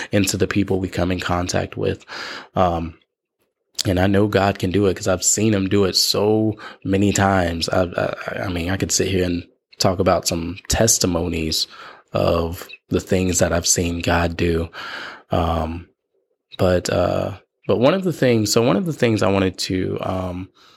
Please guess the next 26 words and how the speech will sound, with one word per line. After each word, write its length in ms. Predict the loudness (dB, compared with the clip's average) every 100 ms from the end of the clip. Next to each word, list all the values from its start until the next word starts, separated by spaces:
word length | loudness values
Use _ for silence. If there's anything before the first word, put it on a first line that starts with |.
| _ -6
just 240 | -2 0
kinda 560 | 2 2 2 0 -4 -8 _ _ _ _ -2
share 400 | 0 2 2 2
with 200 | 0 -2
you 100 | -2
guys, 560 | 0 0 -2 -4 -6 -8 -10 -10 -10 -12 -14 -14 -16 -20 -2
as 220 | 0 0
far 320 | 2 4 4
as 220 | 4 4 2
some 220 | 2 0
of 200 | 0 2
the, 340 | 2 4 2 0
the 100 | 0
many 280 | 2 2
things 380 | 0 0 0 0
that 80 | 0
I've 180 | -2 -2
learned 460 | 0 0 0 -2 -4
over 240 | -2 -4
my 380 | -2 -2 -2 -6
thirty 400 | -6 -2 0 0
years 380 | -2 0 0 -2
of 140 | -4
life, 340 | -2 -2 -4 -8 -6 -6 -6 -6 -8 -12 -20 -18
<laughs> 400 | -16 -16 -20 _
um, 500 | 4 4 2 0 -4